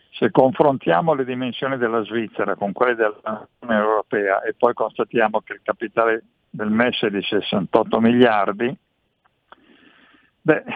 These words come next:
i problemi in matematica finanziaria di chi pensa al mes, nell'eventualità di dover saltare la Deutsche Bank o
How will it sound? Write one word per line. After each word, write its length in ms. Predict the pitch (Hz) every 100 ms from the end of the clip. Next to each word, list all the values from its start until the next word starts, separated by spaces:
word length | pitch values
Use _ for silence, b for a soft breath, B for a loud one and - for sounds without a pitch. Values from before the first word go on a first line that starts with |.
| B B 120
i 100 | 120
problemi 500 | 123 113 107 120 123
in 80 | 110
matematica 600 | 110 - 127 113 - 120
finanziaria 680 | 104 117 117 - 127 113 104
di 140 | 101 104
chi 120 | 113
pensa 480 | - 117 110 - 135
al 120 | 135
mes, 360 | 113 110 - - _
nell'eventualità 840 | 107 107 104 101 - 107 104 117
di 120 | 110 107
dover 340 | 98 101 110
saltare 500 | - 104 - 110 104
la 100 | 95
Deutsche 380 | 95 113 110 - _ _ _
Bank 200 | - - _
o 320 | 104 98 95